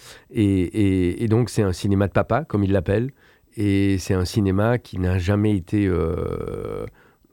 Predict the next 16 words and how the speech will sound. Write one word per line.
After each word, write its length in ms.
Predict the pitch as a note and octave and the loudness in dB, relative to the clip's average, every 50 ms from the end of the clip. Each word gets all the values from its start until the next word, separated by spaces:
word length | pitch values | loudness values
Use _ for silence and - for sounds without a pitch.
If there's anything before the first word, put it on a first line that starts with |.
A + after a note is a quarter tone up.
| - - | -20 -20
montré 680 | - - - A#2 G#2 G#2 A2+ A2 - - A#2+ A#2 - - _ | -20 -12 -4 0 2 2 2 2 0 0 -2 -2 -2 -4 _
en 80 | - A2 | -2 0
dehors 180 | G2+ G#2 F#2+ F#2 | 0 0 0 0
de 40 | |
l'Allemagne. 420 | F#2+ F#2 F2 E2 D#2+ D2+ C#2+ D#2+ - _ _ _ _ _ _ _ _ _ | 0 0 0 0 -2 -4 -4 -6 -10 _ _ _ _ _ _ _ _ _
Voilà. 160 | D2 C#2+ - - _ _ _ _ _ | -10 -10 -10 -12 _ _ _ _ _
C'est 100 | - G#2+ | -2 0
des 100 | G2 G#2+ | 0 0
productions 580 | - - A2+ G#2+ G2+ - - A2 G#2+ A2 A#2+ A#2+ - _ _ _ _ _ _ | 0 0 0 0 -2 -2 -2 0 0 0 -2 -4 -8 _ _ _ _ _ _
qui 160 | - - G#2 | -12 -10 -8
sont, 440 | F2+ - - G#2+ G#2 A2 A2 G2+ F#2+ | -8 -4 -2 0 0 2 2 2 0
euh, 1400 | F2+ F2 E2 E2 E2 D#2+ E2 E2 E2 E2+ E2 E2 - - - - - - - - - G#1+ G1+ G#1 A1 A#1 - - F#2+ | 0 0 0 -2 -2 -2 -2 -4 -4 -4 -6 -6 -6 -8 -8 -8 -8 -8 -8 -8 -10 -10 -10 -10 -10 -10 -12 -12 -12
simplement 920 | - - - - - - - A2 A2 G#2 F#2+ A2+ A2 G#2+ A2+ A#2 B2 A#2 | -14 -16 -20 -20 -20 -8 -2 -2 0 0 2 2 2 2 2 2 0 -2
pour, 180 | - - - - | -4 -8 -12 -8
de 180 | G2+ G2 G#2 | -6 -4 -4
distraction 640 | G2 F#2+ G#2 G#2 - - G#2 G2 - - - A2 B2+ | -2 -2 -4 -4 -2 -2 -2 -2 -2 -2 -2 -2 -2